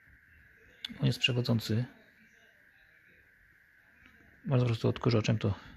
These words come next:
odkurzaczem to odkurzyć. Trzeba sobie odkurzyć taką końcówką tutaj, odkurzaczem. To ma ten element tutaj w środku też.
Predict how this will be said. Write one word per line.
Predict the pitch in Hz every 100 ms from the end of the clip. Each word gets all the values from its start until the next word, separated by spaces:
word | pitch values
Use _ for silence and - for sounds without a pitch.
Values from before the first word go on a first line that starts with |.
| - - - - - - - _ - -
odkurzaczem | 135 - 127 110 120 110
to | 101 - -
odkurzyć. | - - 101 - - _ - - - -
Trzeba | - 110
sobie | - 113 101 - - -
odkurzyć | - - 117 104
taką | 104 110 110 -
końcówką | - 110 113 - 107
tutaj, | - - 101 -
odkurzaczem. | 110 - 104 107 110 98 - - - _ _ - - _ _ - - _ _ _ _ _ _ _ - - - _ _ _ _ _ _ _ - - -
To | 117
ma | 113
ten | 117 113
element | 110 110 110
tutaj | - - 107 -
w | -
środku | 123 107 -
też. | 110 101